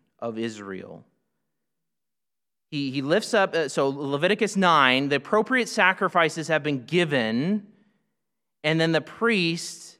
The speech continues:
standing before all of the congregation, the temple, the tabernacle was the, the beating heart of Israel. And when the appropriate sacrifices were given, the priest would lift his hands and bless his people, meaning,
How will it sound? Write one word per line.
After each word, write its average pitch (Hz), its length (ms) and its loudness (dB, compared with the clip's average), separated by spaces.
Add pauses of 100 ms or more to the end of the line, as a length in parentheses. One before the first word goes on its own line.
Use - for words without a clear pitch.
(120)
standing 196 520 2
before 185 1120 2
all 160 200 4
of 208 60 2
the 214 80 -2
congregation, 190 720 0
the 147 80 0
temple, 196 460 0
the 185 100 -2
tabernacle 160 880 2
was 147 240 0
the, 143 220 0 (220)
the 151 80 -2
beating 190 440 0
heart 156 680 2
of 143 200 0
Israel. 147 760 -2 (600)
And 185 140 2
when 202 100 4
the 196 60 4
appropriate 254 440 2
sacrifices 190 640 0
were 170 80 -4
given, 202 280 2
the 175 40 2
priest 240 420 -4
would 175 100 -2
lift 202 200 -2
his 202 160 -4
hands 190 340 -2
and 139 220 -4
bless 143 460 -2
his 135 160 -10
people, 120 480 -10
meaning, 113 460 -4